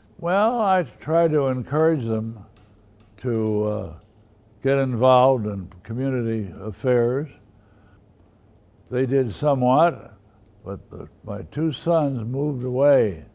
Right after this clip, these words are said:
when they got old, after finished college, and, uh, uh, they couldn't very well do much up here at that time. The one of them lived in New York, the other guy lived in, uh,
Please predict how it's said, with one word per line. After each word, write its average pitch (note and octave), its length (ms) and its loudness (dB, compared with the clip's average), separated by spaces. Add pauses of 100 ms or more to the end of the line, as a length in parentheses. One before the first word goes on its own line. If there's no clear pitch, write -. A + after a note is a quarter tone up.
(680)
when G#2 180 -8
they A2 120 -2
got A#2 180 2
old, A#2+ 200 2
after A#2 480 -2
finished A2+ 440 -6
college, A2+ 540 -2
and, F#2 280 -6
uh, F#2 260 -6 (1080)
uh, F2+ 480 -8 (140)
they A#2+ 180 -4
couldn't A2 360 -4
very A2+ 240 -2
well G#2+ 500 -4 (100)
do G#2+ 120 -4
much G#2+ 280 -4
up F#2+ 240 -8
here A2 240 -2
at E2+ 140 -8
that A2 260 -6
time. G2 260 -6
The F2+ 140 -8
one A2 200 -8
of A2 120 -6
them G#2+ 100 -4
lived G#2+ 200 -4
in G2+ 120 -4
New G#2 160 -4
York, A#2 420 -4 (600)
the F#2 120 -10
other A2 200 -4
guy G#2+ 260 -2
lived G#2 320 -6
in, F#2 260 -8
uh, F2+ 280 -10